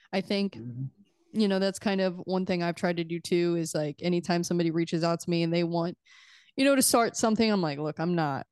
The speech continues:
Speaker 1: <laughs> freaking Joe
Speaker 2: <laughs>
Speaker 1: Rogan, but <laughs> I'll, I'll help you. I will help you as much as I can."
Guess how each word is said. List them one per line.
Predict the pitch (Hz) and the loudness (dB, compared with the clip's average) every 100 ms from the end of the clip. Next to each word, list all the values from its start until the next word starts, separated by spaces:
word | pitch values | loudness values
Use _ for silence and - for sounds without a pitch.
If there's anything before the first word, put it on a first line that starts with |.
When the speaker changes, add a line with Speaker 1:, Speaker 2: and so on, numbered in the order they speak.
| - | -8
Speaker 1:
<laughs> | 180 156 - | -6 -6 -4
freaking | - 185 170 | 0 0 2
Joe | 165 165 | 4 4
Speaker 2:
<laughs> | 151 | 6
Speaker 1:
Rogan, | 147 139 - 170 | 4 2 -2 0
but | 165 165 - | 2 2 2
<laughs> | |
I'll, | 214 - 640 605 554 494 | 2 4 4 6 6 6
I'll | 285 349 - 339 302 | 6 6 6 6 6
help | 285 285 269 277 | 6 6 6 4
you. | 254 240 - 466 453 415 262 247 | 4 2 0 -4 -2 2 2 4
I | 247 262 | 2 4
will | 262 | 4
help | 262 254 | 2 2
you | 262 | 2
as | 254 220 | 0 0
much | 240 - | -2 -2
as | 240 | -2
I | 208 208 | -2 0
can." | 262 208 185 170 | -2 0 0 -2